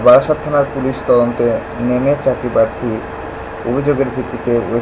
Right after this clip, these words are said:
সংস্থার মালিক দেবাশিস ঘোষ সহ ওই সংস্থার সঙ্গে যুক্ত চার নারীকে গ্রেপ্তার করে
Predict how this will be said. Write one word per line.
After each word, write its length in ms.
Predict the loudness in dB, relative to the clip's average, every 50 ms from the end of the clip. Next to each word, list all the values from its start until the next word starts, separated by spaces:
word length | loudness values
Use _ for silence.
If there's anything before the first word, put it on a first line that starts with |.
| -2 -4
সংস্থার 320 | -4 -4 0 0 0 0 2 0
মালিক 240 | 0 2 0 0 -2 0 0
দেবাশিস 360 | 2 2 2 0 0 -6 -6 -6 -4
ঘোষ 160 | -4 -4 -4 -4 -4
সহ 140 | -4 0 2 2 2 0 -2 -4 -10 -6 -4 -4
ওই 80 | -2 -2 -4 -6 -8 -10 -8 -6
সংস্থার 400 | -4 -4 -4 -4 0 2 2 2 2 -2
সঙ্গে 300 | -4 -4 -2 -2 -2 -2 -4 -6 -10 -12 -12 -12 -12 -12 -12 -12 -14 -12 -12 -12 -10 -10 -8 -6
যুক্ত 220 | -6 -6 -6 -2 -2 -2 0 4
চার 140 | 4 4 4 4 2
নারীকে 280 | 2 2 2 0 -2 -2 0
গ্রেপ্তার 300 | 0 -2 0 0 -2 -2 -2
করে 180 | -4 -4 -4 -6